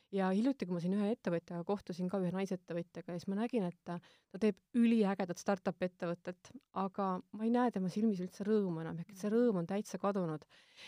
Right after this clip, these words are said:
Ja sellest rõõmust räägib meie raamatus, äh, Triin Kass, kes on,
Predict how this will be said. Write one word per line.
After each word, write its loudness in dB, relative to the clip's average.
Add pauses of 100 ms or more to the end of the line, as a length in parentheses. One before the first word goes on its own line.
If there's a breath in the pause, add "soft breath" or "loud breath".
(160 loud breath)
Ja -2
sellest -2
rõõmust 6
räägib 0
meie 0
raamatus, -2
äh, -2
Triin 2
Kass, -4
kes -6 (120)
on, -2